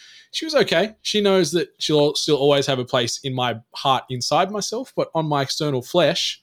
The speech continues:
it's now your space there. So, uh, yeah, I'm looking forward to sharing, sharing that new tattoo design with the world once this laser heals. But yeah, it sucks. They, uh, they, they had a new and improved machine that was, like, twice the size of the last one. So I'm like, "Okay,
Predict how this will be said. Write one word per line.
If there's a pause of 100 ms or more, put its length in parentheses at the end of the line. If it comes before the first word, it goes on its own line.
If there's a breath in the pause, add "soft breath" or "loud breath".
(440)
it's
now
your
space
there.
So,
uh,
yeah,
I'm
looking
forward
to
sharing, (360 loud breath)
sharing
that
new
tattoo
design
with
the
world
once
this
laser
heals.
But
yeah,
it
sucks.
They,
uh, (600 loud breath)
they,
they
had
a
new
and
improved (440)
machine
that
was,
like,
twice
the
size
of
the
last
one.
So
I'm
like,
"Okay,